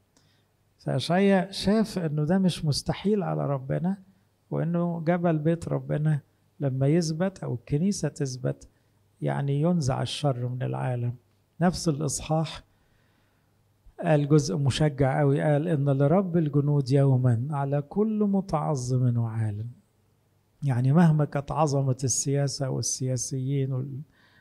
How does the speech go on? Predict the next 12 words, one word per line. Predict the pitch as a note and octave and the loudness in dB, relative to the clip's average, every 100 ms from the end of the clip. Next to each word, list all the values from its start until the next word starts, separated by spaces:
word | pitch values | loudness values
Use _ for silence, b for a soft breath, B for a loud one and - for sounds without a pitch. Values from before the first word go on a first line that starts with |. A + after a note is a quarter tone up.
| b - | b -8
والقوى | A#2+ - E3+ D3+ | -6 2 6 6
الاقتصادية | C#3 D3 - - - C#3 C3 D3 C#3 C3+ C3+ C3+ C3 - - _ _ _ | 4 -2 -6 -10 -4 -2 0 0 0 -2 -2 -4 -6 -10 -20 _ _ _
وشغل | - E3+ E3 | 0 4 6
الميديا | D3+ D3+ E3 B2+ C#3+ | 6 6 6 6 4
المرعب | C3 C#3+ D3 C3+ C3+ | 6 4 4 4 2
ده | A#2+ | 2
اللي | C3+ C3 | 2 2
كله | - D3 C3 | 2 0 0
كذب | B2+ D3 B2 A#2 | 0 -2 0 -2
وماشي | B2 C3+ C3 B2 | -2 -2 -2 -2
في | - | -4
الدنيا، | B2 B2+ C3+ C3 B2 | -2 -2 0 0 -2